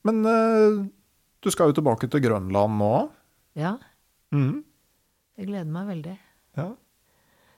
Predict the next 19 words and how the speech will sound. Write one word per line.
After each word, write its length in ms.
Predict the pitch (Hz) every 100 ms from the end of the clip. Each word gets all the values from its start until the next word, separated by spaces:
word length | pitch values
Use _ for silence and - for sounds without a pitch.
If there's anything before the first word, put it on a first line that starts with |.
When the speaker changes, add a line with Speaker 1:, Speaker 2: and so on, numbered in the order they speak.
| _
Speaker 2:
Det 80 | 196
var, 180 | 196 214
jeg 200 | 214 202
var 140 | 190 220
egentlig 280 | 170 190
bare 200 | 175 165
mentor 480 | 170 143 127 - 165
for, 260 | - - 151
eh, 320 | 156 156 156
Silje 380 | - 165 147 151
Løkeng, 480 | 151 135 - 180 190
som 260 | - 170 156
var 200 | 143 143
prosjektleder 760 | - 151 - - 135 131 139
for 100 | -
dette 200 | 147 -
prosjektet. 640 | - 151 - - _ 185 196
Hun, 360 | 170 160 160
eh, 360 | 160 160 156